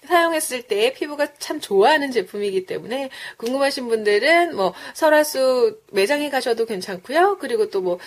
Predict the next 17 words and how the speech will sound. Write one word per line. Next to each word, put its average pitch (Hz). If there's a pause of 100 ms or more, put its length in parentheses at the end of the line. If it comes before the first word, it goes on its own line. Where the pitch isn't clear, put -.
(220)
어, 151 (120)
뷰티 240
컨설턴트랑 208 (160)
함께 208
또, 185 (280)
어, -
제품 202
한번 175
느껴보시면서 196
그렇게 190
설명도 302
들어보시는 202
것도 165
좋은 220
방법이실 185
것 -
같습니다. 185